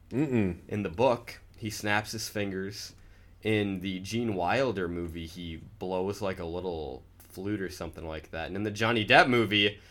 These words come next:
Speaker 2: he just makes weird mouth sounds.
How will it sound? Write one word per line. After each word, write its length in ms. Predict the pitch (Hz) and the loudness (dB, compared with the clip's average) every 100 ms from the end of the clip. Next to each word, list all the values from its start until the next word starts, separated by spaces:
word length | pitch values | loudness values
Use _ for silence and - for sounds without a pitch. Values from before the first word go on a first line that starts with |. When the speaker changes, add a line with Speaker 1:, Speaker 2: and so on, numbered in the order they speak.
| - - | -20 -12
Speaker 2:
he 120 | - | -4
just 300 | 117 127 123 | 6 6 6
makes 440 | 120 113 113 - - - - - | 4 4 4 0 -10 -16 -20 -14
weird 340 | 113 113 113 92 | -4 0 0 -2
mouth 280 | 92 110 | -4 -4
sounds. 760 | - 92 76 67 - - - | -4 -8 -8 -10 -12 -14 -14